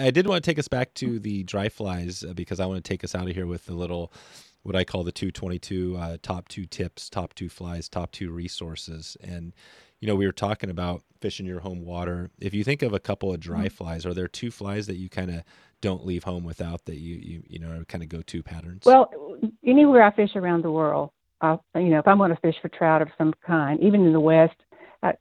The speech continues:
Speaker 2: I have a Parachute Adams.
Speaker 1: Yeah.
Speaker 2: And I don't care in every color. I mean, I, last time I fished West a couple of years ago, they were doing that purple haze thing.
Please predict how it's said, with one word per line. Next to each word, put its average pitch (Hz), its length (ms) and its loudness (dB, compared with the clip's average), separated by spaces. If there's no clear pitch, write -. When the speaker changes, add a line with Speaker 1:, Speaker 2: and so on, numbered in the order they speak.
Speaker 2:
I 160 120 6
have 175 200 6
a 165 60 4
Parachute 160 480 4
Adams. 147 360 4
Speaker 1:
Yeah. 175 260 -10
Speaker 2:
And 185 100 4
I 202 80 10
don't 233 200 4
care 202 260 6
in 208 140 10
every 214 320 8
color. 143 440 0
I 185 120 6
mean, 190 120 4
I, - 120 6
last 226 240 8
time 220 100 -2
I 196 140 2
fished 196 260 0
West 190 260 4
a - 20 -20
couple 190 200 2
of 180 60 2
years 226 180 6
ago, 175 220 4
they 190 220 8
were 196 100 8
doing 170 300 4
that 160 220 6
purple 202 340 4
haze 196 400 6
thing. 147 340 0